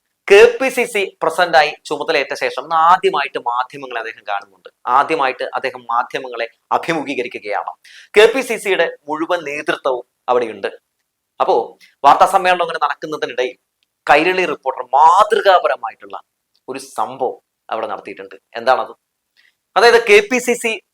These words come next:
നേതൃത്വത്തിനും കെ പി സി സി പ്രസിഡന്റിനും ആശംസകൾ നേരുകയാണ്. അങ്ങനെ ഒരു രീതിയിൽ ആശംസ നേരണമെങ്കിൽ, അങ്ങനെ ആ ഒരു നേതൃത്വത്തിന്,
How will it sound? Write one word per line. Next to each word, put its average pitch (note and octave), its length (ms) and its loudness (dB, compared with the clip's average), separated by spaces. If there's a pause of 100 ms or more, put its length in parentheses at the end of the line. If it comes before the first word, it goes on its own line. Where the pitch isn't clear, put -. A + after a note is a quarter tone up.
(160)
നേതൃത്വത്തിനും D3 720 -2 (260)
കെ E3+ 120 6
പി F3+ 200 -4
സി G3+ 120 -8
സി F3+ 120 -10 (120)
പ്രസിഡന്റിനും B2 520 -6 (120)
ആശംസകൾ C#3 560 0
നേരുകയാണ്. G#2 520 -8 (1600)
അങ്ങനെ C4 480 6 (180)
ഒരു G3 280 4
രീതിയിൽ E3+ 640 -6
ആശംസ E3 500 0
നേരണമെങ്കിൽ, B2 600 -6 (500)
അങ്ങനെ C4 540 6
ആ G3 180 10
ഒരു A3 140 4
നേതൃത്വത്തിന്, E3+ 880 0